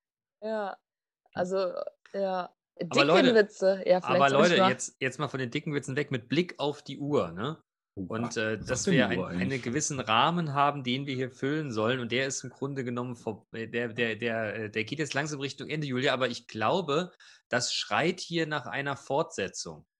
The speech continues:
Speaker 1: Yay!
Speaker 2: Ich finde, das
Speaker 1: Ja,
Speaker 2: schreit nach
Speaker 1: unbedingt.
Speaker 2: einer, das schreit nach einer
Speaker 1: <laughs>
Speaker 2: zeitlich versetzten Fortsetzung, weil A, du neue Erkenntnisse sammeln wirst und wir, B, die Möglichkeit haben,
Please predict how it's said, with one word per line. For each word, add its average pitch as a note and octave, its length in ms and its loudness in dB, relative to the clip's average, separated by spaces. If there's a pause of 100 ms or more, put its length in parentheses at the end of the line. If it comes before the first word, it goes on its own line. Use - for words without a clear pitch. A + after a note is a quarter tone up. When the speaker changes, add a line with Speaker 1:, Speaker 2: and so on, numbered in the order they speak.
(380)
Speaker 1:
Yay! A3 760 10
Speaker 2:
Ich G#3+ 60 2
finde, - 180 2
das A#3+ 80 4
Speaker 1:
Ja, A3+ 160 10
Speaker 2:
schreit - 220 10
nach G#3 180 8
Speaker 1:
unbedingt. - 20 6
Speaker 2:
einer, A3+ 340 8
das C#3+ 220 2
schreit E3 320 2
nach F3 100 -2
einer C#3 220 -2
Speaker 1:
<laughs> - 400 2
Speaker 2:
zeitlich A#3 60 -4
versetzten C#3+ 560 -4
Fortsetzung, C3+ 800 -4
weil B2 240 -2
A, B2+ 500 -2 (320)
du D#3+ 160 -2
neue D#3 300 0
Erkenntnisse C3 720 -2
sammeln A2 360 -4
wirst C3+ 280 -8
und A2+ 180 -12
wir, D#3+ 460 -4
B, C#3+ 580 -4 (260)
die A#2+ 60 -4
Möglichkeit D3 560 -4
haben, C#3 400 -4